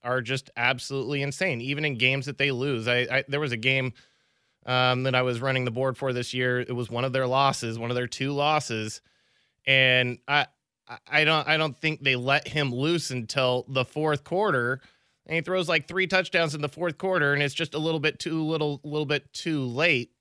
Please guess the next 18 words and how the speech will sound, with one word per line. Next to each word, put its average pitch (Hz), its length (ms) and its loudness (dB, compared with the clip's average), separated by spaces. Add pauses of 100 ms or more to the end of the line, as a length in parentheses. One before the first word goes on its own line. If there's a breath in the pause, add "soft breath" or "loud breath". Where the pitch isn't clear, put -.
(140)
you 143 160 -2
know. 131 220 2
And 139 200 -2
sometimes 151 680 0 (160)
they 139 100 2
just 151 400 -2 (140)
for, 147 260 -4 (540)
don't 147 240 2
adjust 139 340 0
that 127 160 2
game 127 220 2
plan 120 280 -2
soon 156 280 -6
enough. 120 260 -4
But, 123 240 0 (500 soft breath)
I - 80 -6
mean, 165 200 2
the, 165 140 -4